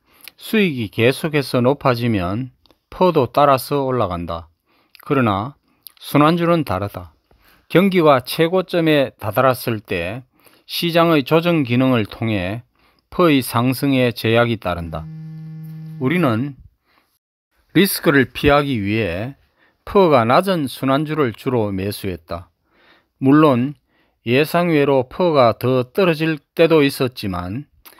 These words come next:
그 정도의 손실은 얼마 지나지 않아 대부분 다시 회복되었다. 그리고 우리의 예상이 맞아 떨어졌을 때는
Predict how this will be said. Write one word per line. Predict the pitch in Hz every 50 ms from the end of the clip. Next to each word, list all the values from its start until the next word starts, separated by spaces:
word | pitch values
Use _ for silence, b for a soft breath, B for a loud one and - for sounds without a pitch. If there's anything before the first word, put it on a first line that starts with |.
| b b b -
그 | - 127
정도의 | 120 147 160 175 185 208 202 180 143
손실은 | - - 143 139 143 131 - 139 139 127 120 117
얼마 | 113 117 135 151 156 151 147
지나지 | 135 - 151 151 147 143 135 135 117
않아 | 104 104 98 90 85 87 95 123 - _ _ _ _ _ _ _ _ _
대부분 | - 123 127 139 147 147 143 147 147 131
다시 | 127 131 131 - - 131 123 110 - -
회복되었다. | 147 135 135 123 - _ - 101 85 80 - - 78 78 80 - _ _ _ _ _ _ _ _
그리고 | - - 147 143 120 107 98 101 117 127 - b b b b b b b b b
우리의 | - 131 123 165 165 160 147 131 123 127
예상이 | 135 139 - 156 151 156 151 139
맞아 | 120 120 131 131 165 151 143 - -
떨어졌을 | 185 170 151 131 131 127 123 - 147 135 127
때는 | 123 - 120 110 104 95 87 85 95 113 131